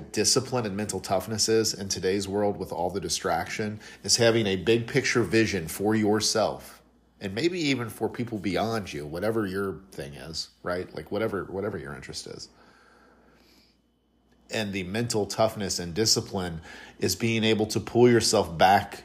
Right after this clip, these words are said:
to that course, to that path when the world we live in today distracts you. There's so many distractions. Not all of them have to do with your phone, <laughs> but a lot of them do.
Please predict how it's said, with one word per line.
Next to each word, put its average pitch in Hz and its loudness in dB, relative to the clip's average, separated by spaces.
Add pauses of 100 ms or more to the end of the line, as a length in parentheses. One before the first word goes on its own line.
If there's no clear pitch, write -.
to - -8
that 92 2
course, - 2 (1120)
to - -8
that 98 2
path - 2 (800)
when 95 0 (600)
the 98 0
world 107 4
we 98 0
live 95 2
in 90 -4
today 87 -2
distracts 80 -4
you. - -10
There's 107 2
so 117 6
many 85 -4
distractions. - -6 (100)
Not 123 2
all 120 6
of 82 -4
them 78 -8
have 78 -8
to 82 -12
do 78 -8
with 73 -12
your 71 -10
phone, 85 -8 (380)
<laughs> - -20
but 113 0
a - 4
lot 147 -4
of - -10
them 82 -12
do. - -16